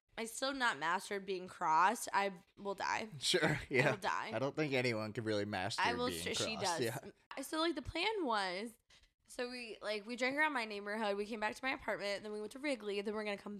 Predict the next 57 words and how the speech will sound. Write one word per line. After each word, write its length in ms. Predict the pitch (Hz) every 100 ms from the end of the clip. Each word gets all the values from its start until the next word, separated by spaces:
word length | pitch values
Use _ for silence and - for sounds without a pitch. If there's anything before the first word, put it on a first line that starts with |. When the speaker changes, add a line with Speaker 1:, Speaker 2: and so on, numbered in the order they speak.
| 208
Speaker 1:
back. 420 | 285 277 254 247
I 60 | 208
was 100 | 202
gonna 100 | 202
charge 220 | - 214
my 120 | 196
phone 240 | 180 285 320
a 60 |
little 180 | 269 220
bit. 200 | 214 202
She 60 | 214
was 80 | 196
gonna 160 | 185
smoke. 340 | - - 233 123
And 80 |
then 80 | 202
we're 60 | 196
gonna 140 | 190
go 100 | 180
to 40 | 170
Boys 320 | 165 147 110
Town. 280 | - - 107 -
Speaker 2:
Mm-hmm. 220 | 90 92 90 - - - _
Speaker 1:
So 100 | -
we 60 | 220
come 200 | 269 311
back, 300 | 294 254 240
and 100 | 240 -
all 160 | 233
of 60 | 247
a 80 | 294
sudden, 320 | 247 220 233
like, 160 | 208 - -
all 220 | 214 220
the 140 | 247 240
alcohol 720 | 175 190 220 220 233 220 233
hit 340 | 196 202 190 - _ -
her, 380 | 233 247 269 311 - _ _ -
and 120 | 220
she 200 | 226 240
passed 480 | 190 - 208 196 -
out 60 | 165
on 60 |
the 60 | 175
couch. 420 | - 160 147 143
She 60 | -
Speaker 2:
Oh, 120 | 110 101
Speaker 1:
was 160 | 101 -
done 260 | 101 95
Speaker 2:
shit. 100 | -
Speaker 1:
for. 60 | 202
Speaker 2:
Right, 300 | 196 185 196
yeah. 220 | - 92 - - - -
Speaker 1:
So 180 | - 226
then 260 | 233 262 247 -
I'm, 420 | 214 247 294 320 285
like, 280 | 233 202